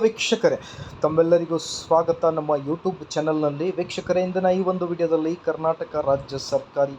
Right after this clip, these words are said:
ನೌಕರರ ತುಟ್ಟಿ ಭತ್ಯೆ ಮತ್ತು ಪಿಂಚಣಿದಾರರ ತುಟ್ಟಿ ಪರಿಹಾರದ ಕುರಿತು ಒಂದು ಬಿಗ್ ಬ್ರೇಕಿಂಗ್ ಅಪ್ಡೇಟನ್ನು ತಮ್ಮೊಂದಿಗೆ ಶೇರ್ ಮಾಡ್ತಾ ಇದ್ದೀನಿ. ವಿಡಿಯೋನ ಸ್ಟಾರ್ಟ್ ಮಾಡೋದಕ್ಕಿಂತ ಮುಂಚೆ ನೀವು ಕೊಡುವ ಒಂದೇ ಒಂದು ಲೈಕ್ ನಮಗೆ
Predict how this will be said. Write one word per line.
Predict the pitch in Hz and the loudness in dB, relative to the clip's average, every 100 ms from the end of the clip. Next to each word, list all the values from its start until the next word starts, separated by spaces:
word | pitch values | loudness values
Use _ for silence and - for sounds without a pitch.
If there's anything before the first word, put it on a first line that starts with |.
| 127 | -8
ನೌಕರರ | 127 - 135 131 127 123 - | -8 -6 -8 -6 -6 -8 -10
ತುಟ್ಟಿ | - 185 170 | -14 -10 -6
ಭತ್ಯೆ | 147 - 151 147 139 | -6 -6 -4 -2 -4
ಮತ್ತು | - - 127 123 | -12 -12 -12 -10
ಪಿಂಚಣಿದಾರರ | 127 143 147 147 131 123 120 117 - | -12 -10 -10 -6 -4 -4 -6 -8 -10
ತುಟ್ಟಿ | - 151 - | -14 -12 -4
ಪರಿಹಾರದ | 135 127 - 127 127 123 123 | -4 -4 -2 0 0 -4 -8
ಕುರಿತು | 123 - 208 247 - - - - - - - - 147 | -12 2 2 2 -8 -20 -20 -20 -20 -20 -20 -2 2
ಒಂದು | 156 151 - | 2 0 0
ಬಿಗ್ | 170 143 | -2 2
ಬ್ರೇಕಿಂಗ್ | 160 165 190 185 | 2 4 2 2
ಅಪ್ಡೇಟನ್ನು | 175 160 165 170 160 151 143 | 0 2 2 4 2 0 -2
ತಮ್ಮೊಂದಿಗೆ | 143 147 143 147 | -4 -4 -2 -2
ಶೇರ್ | - 143 135 | -2 -4 -2
ಮಾಡ್ತಾ | 127 127 135 | -2 2 0
ಇದ್ದೀನಿ. | 139 160 - - - - - - 127 | 0 -6 -16 -20 -20 -20 -20 -20 -4
ವಿಡಿಯೋನ | 143 180 185 185 - | 0 4 4 2 2
ಸ್ಟಾರ್ಟ್ | 175 175 180 | 2 2 2
ಮಾಡೋದಕ್ಕಿಂತ | 170 165 165 160 156 | 0 0 -4 -4 -4
ಮುಂಚೆ | 151 - 151 147 | -6 -6 -6 -4
ನೀವು | 143 156 151 | -8 -8 -6
ಕೊಡುವ | 135 135 127 117 | 0 4 4 2
ಒಂದೇ | 139 143 135 | -2 -2 -4
ಒಂದು | 127 123 120 | -4 -2 0
ಲೈಕ್ | 135 - | -2 -8
ನಮಗೆ | 127 123 | -8 -8